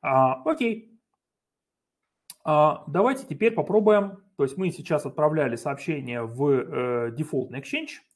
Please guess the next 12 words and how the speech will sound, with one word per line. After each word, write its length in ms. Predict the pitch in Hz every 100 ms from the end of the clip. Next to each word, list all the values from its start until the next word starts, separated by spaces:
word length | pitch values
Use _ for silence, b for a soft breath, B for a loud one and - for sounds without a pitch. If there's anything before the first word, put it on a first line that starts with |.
| _ b b b _ -
и 220 | 240 269
клали 360 | 269 180 208
его 220 | 143 135 180
как 200 | 143 131
бы 80 |
напрямую 420 | 127 135 139 156 131
в 100 | 120
очередь. 400 | 120 - _ _ _ _
Давайте 360 | 139 214 285 -
теперь, 380 | 139 202 226 -
э, 200 | 151 147
попробуем, 680 | 143 - 214 196 190 170